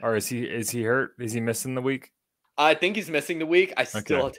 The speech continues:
Speaker 2: take the Saints.
Speaker 1: Oh, man. You just don't know with Jameis, though. You know, <laughs> I mean, it is against his old team, but, you know, i-, Jameis is just as likely to throw a sixty-yard dime as he is to throw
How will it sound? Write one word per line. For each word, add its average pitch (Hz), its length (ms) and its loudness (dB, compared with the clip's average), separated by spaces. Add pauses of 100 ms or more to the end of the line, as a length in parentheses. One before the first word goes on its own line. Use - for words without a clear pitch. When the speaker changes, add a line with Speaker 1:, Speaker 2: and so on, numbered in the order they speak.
Speaker 2:
take - 100 -12
the 110 80 -14
Saints. - 540 -12
Speaker 1:
Oh, 127 260 8
man. 113 260 8
You 123 80 0
just 160 200 4
don't 170 220 12
know 175 180 10
with 151 180 4
Jameis, 151 460 6
though. 101 320 4
You 139 140 4
know, 143 140 10
<laughs> - 200 10
I 170 200 8
mean, 185 140 8
it 190 100 6
is 202 160 10
against 185 320 4
his 170 140 0
old 151 220 6
team, 135 320 0
but, 110 240 4 (300)
you 135 120 4
know, 127 220 6
i-, 127 400 -4
Jameis 180 500 6
is 156 140 0
just 180 260 2
as 160 140 -4
likely 156 460 4
to 147 80 4
throw 143 440 2
a 123 100 0
sixty-yard 143 800 0
dime 131 520 0
as 127 200 -4
he 127 140 -2
is 127 200 0
to 131 100 -6
throw 127 580 0